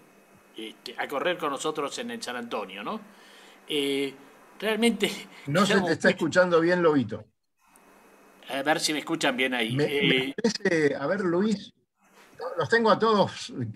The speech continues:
Speaker 2: este, embalsamados acá delante mío, ¿eh?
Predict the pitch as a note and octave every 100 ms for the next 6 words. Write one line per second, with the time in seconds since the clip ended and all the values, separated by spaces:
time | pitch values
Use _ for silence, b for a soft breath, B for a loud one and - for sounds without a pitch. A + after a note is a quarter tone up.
0 | - C3 A2 - A#2+ G#2+ - _ _ _
1 | - C3 C#3+ A#2+ D#3+ A#3 F3+ B2 B2+ B2
2 | C3 B2+ A#2+ A2+ A#2+ D#3